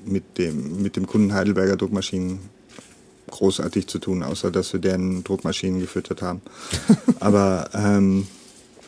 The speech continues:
Speaker 1: das sind Freunde von uns geworden, ne?
Speaker 2: Die
Speaker 1: Und
Speaker 2: Heidelberger Druckmaschinen?
Speaker 1: Nein, die, die, die Atelier
Speaker 2: Die,
Speaker 1: Markgraf,
Speaker 2: okay.
Speaker 1: der Stefan
Speaker 2: Ja,
Speaker 1: beispielsweise.
Speaker 2: okay.
Speaker 1: Also im Wesentlichen auf jeden Fall der Stefan und all sein Team natürlich.
Speaker 2: Ja.
Speaker 1: Aber, ähm,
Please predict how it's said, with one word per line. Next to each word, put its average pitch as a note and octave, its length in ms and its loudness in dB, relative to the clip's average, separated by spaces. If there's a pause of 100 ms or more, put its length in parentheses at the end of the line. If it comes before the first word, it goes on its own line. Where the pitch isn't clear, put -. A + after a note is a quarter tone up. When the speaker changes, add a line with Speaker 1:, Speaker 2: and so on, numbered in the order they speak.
(840)
Speaker 1:
das - 560 -2
sind G2 160 4
Freunde A2 280 6
von B2+ 180 -4
uns - 160 -6
geworden, - 440 -8
ne? A#2+ 80 -6 (180)
Speaker 2:
Die D3 160 4
Speaker 1:
Und C3 60 4
Speaker 2:
Heidelberger C#3+ 460 6
Druckmaschinen? B2 440 6
Speaker 1:
Nein, G#2 260 6
die, F#2+ 300 2
die, F2 420 -6 (140)
die - 120 -4
Atelier - 320 2
Speaker 2:
Die, - 60 6
Speaker 1:
Markgraf, - 360 0
Speaker 2:
okay. E3 160 4
Speaker 1:
der - 60 6
Stefan G2+ 360 2
Speaker 2:
Ja, F2 60 -12 (480)
Speaker 1:
beispielsweise. - 280 -6
Speaker 2:
okay. D#3 140 2
Speaker 1:
Also - 340 0
im F#2 220 2
Wesentlichen F#2 520 2
auf - 240 -8
jeden F2+ 140 -2
Fall F2+ 160 -2
der F#2 80 0
Stefan F2+ 380 -2
und F2+ 120 -2
all F2 200 -4
sein F2+ 240 -2
Team G2 240 0
natürlich. G2+ 580 -6 (260)
Speaker 2:
Ja. D#3+ 280 6 (100)
Speaker 1:
Aber, G2 580 2 (220)
ähm, F#2 300 -2